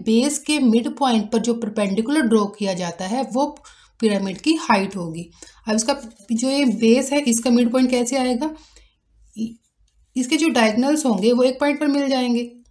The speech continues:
यहाँ पे हमें इसका मिड पॉइंट मिल जाएगा, यहाँ से हम परपेंडिकुलर ड्रॉ करेंगे और ये जो ट्रायंगुलर बे-, फेस है इसके वहाँ पे ये मिलेंगे और वहाँ से हमें इसकी हाइट मिलेगी। तो ये होती है height of pyramid। नेक्स्ट आता है कि इसकी जो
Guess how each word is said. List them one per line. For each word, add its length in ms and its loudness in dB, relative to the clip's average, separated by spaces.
यहाँ 200 0
पे 100 0
हमें 140 2
इसका 160 -4
मिड 200 0
पॉइंट 200 0
मिल 120 0
जाएगा, 280 -2
यहाँ 260 0
से 80 -2
हम 80 2
परपेंडिकुलर 440 -2
ड्रॉ 180 -2
करेंगे 460 -2
और 160 2
ये 260 2
जो 280 -2
ट्रायंगुलर 460 -2
बे-, 560 -10
फेस 360 2
है 100 0
इसके 200 -4
वहाँ 200 0
पे 120 -4
ये 100 -2
मिलेंगे 500 -2
और 220 -4
वहाँ 280 -4
से 160 -2
हमें 240 -6
इसकी 360 -4
हाइट 320 -6
मिलेगी। 480 -14
तो 60 -4
ये 160 2
होती 300 2
है 120 0
height 420 -4
of 160 0
pyramid। 420 -6
नेक्स्ट 360 2
आता 260 -6
है 160 -4
कि 160 -10
इसकी 300 -4
जो 180 -4